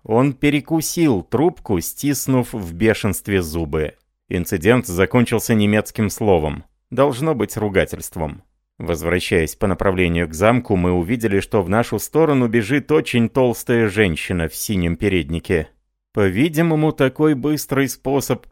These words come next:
передвижения был большой редкостью в её жизни и давался ей нелегко. Так на ней всё тряслось, и она крепко-накрепко сама себя обхватила руками, точно прижимала к себе какую-то драгоценную,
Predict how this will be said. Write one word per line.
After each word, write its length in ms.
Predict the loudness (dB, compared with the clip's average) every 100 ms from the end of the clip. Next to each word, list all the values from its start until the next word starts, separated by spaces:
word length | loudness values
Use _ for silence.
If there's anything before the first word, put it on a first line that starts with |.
| -2
передвижения 840 | 0 0 2 0 2 2 4 2
был 240 | 2 0 2
большой 480 | 2 2 2 2
редкостью 600 | 4 2 0 -8 -2 -2
в 100 | 0 2
её 200 | 4 2
жизни 540 | 2 -2 0 0 -2
и 180 | -2 0
давался 460 | 4 4 2 0
ей 300 | -2 2 2
нелегко. 640 | 4 2 2 -2 0 0 0
Так 400 | -2 2 2 2
на 120 | 0
ней 220 | 0 0
всё 260 | -2 0 0
тряслось, 640 | 2 -2 0 2 2 2
и 60 | 0
она 380 | 0 2 0 0
крепко-накрепко 1080 | 0 0 0 -2 0 0 0 -2 -4 -2
сама 380 | -2 0 2 2
себя 380 | 0 -2 2 2
обхватила 680 | 2 -2 -2 0 -2 0 0
руками, 460 | 0 2 4 2
точно 420 | 0 -2 0 -2 0
прижимала 680 | 0 0 2 2 2 0
к 80 | -4
себе 360 | -8 -4 0 2
какую-то 540 | 2 0 0 0 0
драгоценную, 1080 | 0 0 0 0 2 2 2 0 -2 -4 -10